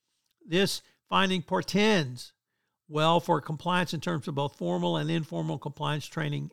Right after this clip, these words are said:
and messaging. Number nine, job security. Perceived job security, including fear of layoffs, offshoring, and automation. Most compliance functions do not consider job security as a part of the corporate culture. However, the authors believe that job insecurity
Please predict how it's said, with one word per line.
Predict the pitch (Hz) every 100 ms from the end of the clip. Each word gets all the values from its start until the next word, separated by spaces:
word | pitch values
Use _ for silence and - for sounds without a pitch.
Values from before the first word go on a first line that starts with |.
| 190
and | 143 135
messaging. | 127 120 135 123 120
Number | 147 196
nine, | 190 185 180
job | 175 160 -
security. | 175 160 170 147 131 _ _ _ _ _ _
Perceived | - - - 233 233 185
job | 202 185 165
security, | - 170 202 208 180 170
including | 139 196 185
fear | 151 196 185
of | 156
layoffs, | 165 180 190 180 190 -
offshoring, | 165 185 - 185 175
and | 160
automation. | 170 165 165 175 165 _ _ _ _ _ _ _ -
Most | 196
compliance | - 208 - 208 202 -
functions | 196 185 180 -
do | 185
not | 175 185
consider | 175 156 190 165
job | 151 165 165
security | - - 185 185
as | 165
a | 143
part | - 175
of | 156
the | 147
corporate | 170 170 151
culture. | 180 185 - - _ _ _ _ -
However, | 170 180 175 151 _ -
the | 175
authors | 175 185 190 -
believe | 165 180 180
that | 175 - _ _
job | - 190 175
insecurity | 180 160 147 240 233 202 170